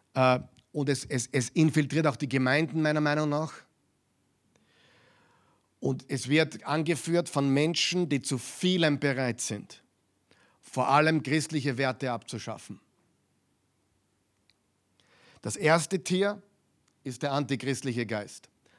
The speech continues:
Das zweite Tier ist falsche Religion. Schaut aus wie ein Lamm, aber spricht wie ein Drache. Und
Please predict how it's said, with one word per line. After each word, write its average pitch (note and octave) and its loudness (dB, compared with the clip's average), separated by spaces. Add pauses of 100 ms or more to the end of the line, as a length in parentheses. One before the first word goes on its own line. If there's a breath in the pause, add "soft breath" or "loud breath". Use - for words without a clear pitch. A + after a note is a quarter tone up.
Das B2 -6
zweite E3+ 2
Tier G3+ 0
ist C3+ -8 (160)
falsche G3 2 (1400 soft breath)
Religion. C3 0 (400)
Schaut C#3+ 2
aus D#3 4
wie F3 6
ein E3 6
Lamm, A3 4 (920)
aber A#2+ -4
spricht C3 -4
wie A#2+ -2
ein A2 -4
Drache. G2+ -10 (1500 soft breath)
Und B2+ -2